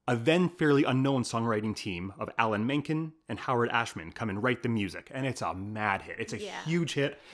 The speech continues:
Speaker 1: They immediately sign on Menken and Ashman to do their next feature, Beauty and the Beast. This is right around the same time, early
Speaker 2: Mm-hmm.
Speaker 1: nineties, when they signed them on, and it's an even bigger hit. Unfortunately, Ashman dies,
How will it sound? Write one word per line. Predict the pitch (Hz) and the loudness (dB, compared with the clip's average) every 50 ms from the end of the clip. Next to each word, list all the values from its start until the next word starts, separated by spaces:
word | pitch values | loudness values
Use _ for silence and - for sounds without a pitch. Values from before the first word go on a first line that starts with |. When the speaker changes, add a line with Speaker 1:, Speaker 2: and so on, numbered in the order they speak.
| - - | -6 0
Speaker 1:
They | - 127 | 2 4
immediately | 117 123 139 139 135 127 139 117 127 120 | 4 4 4 4 4 4 2 2 0 -2
sign | - - 143 135 135 135 | -2 0 0 2 2 2
on | 131 123 123 123 123 123 120 | 2 2 0 0 0 0 0
Menken | 120 123 120 - 120 | 0 0 -2 -4 -4
and | 113 113 | -4 -2
Ashman | 104 107 120 120 - - 131 127 127 - - - | 0 0 -2 -2 -2 -2 -4 -4 -4 -6 -10 -8
to | - - | -4 0
do | 139 131 | 0 2
their | 113 107 104 | 2 2 0
next | 107 120 147 143 - - | 0 -2 -2 -4 -6 -8
feature, | - - 139 - - 139 127 131 135 135 - _ _ _ - | -8 -8 -8 -4 -4 -2 -2 -2 -4 -6 -10 _ _ _ -14
Beauty | 113 107 131 143 123 123 | -4 -2 0 0 2 0
and | 120 113 | 0 0
the | 104 98 | -2 -2
Beast. | - 120 131 143 - - - - - - _ _ _ _ _ _ _ | -2 -2 -2 -2 -4 -8 -12 -14 -18 -20 _ _ _ _ _ _ _
This | - 95 | -8 -6
is | 101 | -4
right | 98 113 110 104 | -2 -2 0 2
around | 107 101 98 | 2 2 2
the | 95 | 0
same | 87 - 107 92 90 | -2 -4 -6 -6 -4
time, | - 120 120 117 - | -4 -4 -4 -2 -2
early | 113 98 90 | -4 -4 0
Speaker 2:
Mm-hmm. | 98 | 2
Speaker 1:
nineties, | 110 117 127 131 120 | 2 4 4 2 2
when | 113 104 | 0 0
they | 95 | -2
signed | 90 - 120 110 113 110 | -4 -2 -2 0 0 0
them | 104 101 | 0 0
on, | 107 107 107 - - - | 0 0 0 -2 -8 -8
and | - 120 | -4 -4
it's | 113 - | -4 -2
an | - 117 - 156 | -4 -6 -4 -4
even | 143 127 120 117 113 98 | -2 -2 -2 -2 -2 -2
bigger | - 120 113 113 101 | -2 -2 -2 -2 -6
hit. | - - 87 85 - - _ | -8 -10 -14 -16 -18 -20 _
Unfortunately, | - 120 - - 131 120 - 107 113 104 107 113 | -14 -10 -4 -4 -4 -4 -4 -6 -6 -6 -6 -4
Ashman | - 107 110 98 - 101 85 90 | -2 -2 -4 -4 -6 -10 -10 -6
dies, | 117 110 113 113 117 117 113 101 - | -6 -4 -2 -2 -2 -4 -4 -6 -10